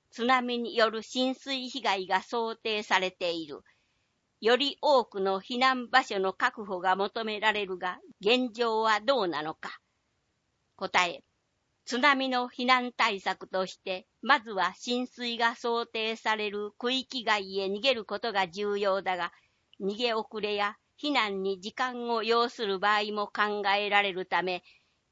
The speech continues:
緊急避難先として、七区地域に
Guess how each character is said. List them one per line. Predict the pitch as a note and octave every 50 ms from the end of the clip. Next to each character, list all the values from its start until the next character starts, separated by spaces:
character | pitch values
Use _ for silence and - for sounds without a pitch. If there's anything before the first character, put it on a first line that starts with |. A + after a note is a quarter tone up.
| _ _
緊 | - B3+ C4+ C4+ C#4
急 | - _ B3+ B3 A#3+ A#3+
避 | A#3 - - B3
難 | A#3+ A#3 A#3 A#3 A#3
先 | - A#3 A3 - - -
と | - A3 A3
し | A3 - -
て、 | _ G3+ G3+ G3 - - _ _ _ _ _ _ _ _ _ -
七 | F#3 G#3 A#3 B3+ C4+ C4+
区 | - - C#4 C4
地 | - - - C#4 A#3+ G#3+
域 | F#3+ _ - F#3+
に | F3+ F#3+ F#3+ F3